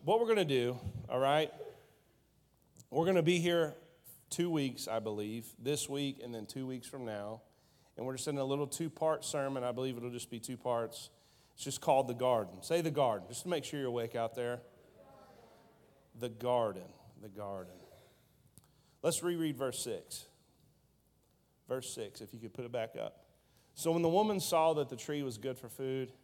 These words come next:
and it was a delight to the eyes, and that the tree was to be desired to make one wise, she took of its fruit and ate.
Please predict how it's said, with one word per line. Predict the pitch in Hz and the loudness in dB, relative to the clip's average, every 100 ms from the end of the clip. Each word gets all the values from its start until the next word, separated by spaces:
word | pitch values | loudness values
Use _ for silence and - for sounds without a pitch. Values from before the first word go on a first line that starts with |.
| _ _ _ _ _ _ - | _ _ _ _ _ _ -10
and | 117 | -8
it | 117 | -6
was | 117 | -6
a | 110 | -6
delight | 110 120 127 - | -2 0 0 -2
to | 120 | -6
the | 117 107 | -6 -4
eyes, | 104 101 104 98 - | -4 -6 -6 -10 -12
and | |
that | 110 | -12
the | 104 | -12
tree | 101 - 127 123 | -12 -8 -6 -6
was | 110 110 | -8 -10
to | 107 | -12
be | 107 | -10
desired | 104 107 104 110 107 | -10 -8 -4 -4 -6
to | 110 | -10
make | 107 98 | -12 -10
one | 107 104 | -12 -10
wise, | 107 113 113 117 | -8 -6 -6 -10
she | 104 | -14
took | - 139 127 | -14 -12 -10
of | 127 | -8
its | 127 | -10
fruit | - 107 104 107 - _ _ _ _ - | -10 -8 -8 -8 -16 _ _ _ _ -14
and | 101 - | -12 -6
ate. | 113 101 - - | -6 -6 -10 -20